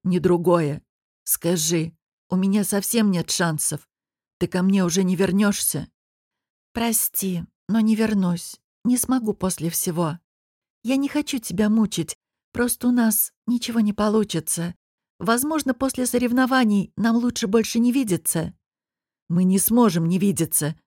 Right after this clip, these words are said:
Мы учимся в одной академии. Но я тебя понял.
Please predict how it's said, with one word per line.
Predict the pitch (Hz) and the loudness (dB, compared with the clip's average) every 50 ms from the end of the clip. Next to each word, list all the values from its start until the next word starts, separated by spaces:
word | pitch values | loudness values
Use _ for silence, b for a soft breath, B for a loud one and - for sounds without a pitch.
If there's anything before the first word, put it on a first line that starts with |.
| _ - | _ -2
Мы | - 247 247 | 2 2 4
учимся | 262 277 - - 202 185 - - | 4 2 2 0 0 -2 -2 0
в | 180 | 0
одной | 180 160 165 180 202 180 | 0 0 2 0 0 0
академии. | - - 190 180 165 185 185 165 165 165 160 160 - _ _ _ _ _ _ _ _ - | 0 0 0 0 2 2 0 0 0 -2 -4 -6 -10 _ _ _ _ _ _ _ _ -2
Но | 190 190 185 185 190 180 170 - - - | 0 0 2 2 2 0 -2 -4 -8 -6
я | - 180 214 233 214 | -4 2 4 4 4
тебя | - 208 180 214 202 | 2 2 2 2 2
понял. | - - 202 190 165 160 156 160 185 | 4 2 2 2 2 0 -2 -6 -8